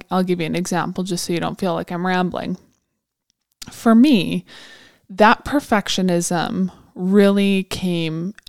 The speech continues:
after I experienced rape. So in order for me to never experience that again and never put myself in that vulnerable position again,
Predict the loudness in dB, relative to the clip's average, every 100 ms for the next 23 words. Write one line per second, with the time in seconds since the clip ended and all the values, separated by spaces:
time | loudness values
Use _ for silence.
0 | -8 -4 -4 -2 -2 0 -2 -4 -4 -4
1 | -8 _ -10 -10 -8 -8 -6 -8 -6 -6
2 | -8 -12 _ _ _ _ _ _ -4 2
3 | 4 4 0 -2 2 4 4 2 0 -2
4 | -6 _ _ 2 2 2 0 0 2 2
5 | 2 0 0 0 0 0 -2 -2 -2 -4
6 | -6 -8 -8 -10 -14 _ _ _ -4 0
7 | 0 0 0 0 -2 -6 -6 _ 0 4
8 | 6 6 6 4 0 2 2 2 -4 -4
9 | -4 -4 -2 0 2 2 2 0 -2 0
10 | 0 -2 -6 -8 -8 -6 -4 -4